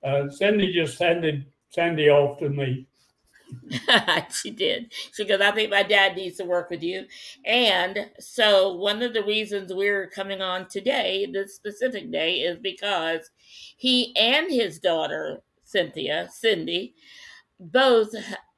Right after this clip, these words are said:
Speaker 2: um, submitted a short story to Allen's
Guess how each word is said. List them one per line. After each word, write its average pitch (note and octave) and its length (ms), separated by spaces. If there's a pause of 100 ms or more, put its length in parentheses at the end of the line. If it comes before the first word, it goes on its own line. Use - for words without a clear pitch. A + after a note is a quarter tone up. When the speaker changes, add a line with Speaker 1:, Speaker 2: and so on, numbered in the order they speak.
(140)
Speaker 2:
um, E3+ 440
submitted G#3 580
a G#3+ 340 (1300)
short - 380
story E3 680 (300)
to F#3+ 300
Allen's F#3+ 800